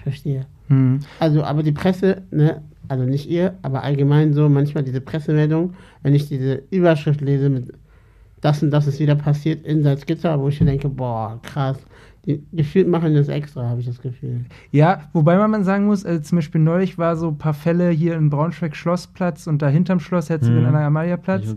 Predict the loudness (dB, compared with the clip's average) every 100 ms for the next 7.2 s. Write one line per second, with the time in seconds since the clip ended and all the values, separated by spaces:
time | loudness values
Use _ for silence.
0 | -10 -12 0 2 4 2 0 0 0 0
1 | -4 -4 -4 -2 2 4 4 4 2 0
2 | 0 -2 -2 -6 -8 -8 -4 2 2 4
3 | 0 0 -2 -2 -4 -6 -6 -4 -4 -6
4 | -6 -6 -2 2 4 4 2 0 0 2
5 | 0 -2 -4 -2 -2 -2 0 0 0 -2
6 | -2 -4 -4 -6 -4 -4 -4 -4 -4 -2
7 | -2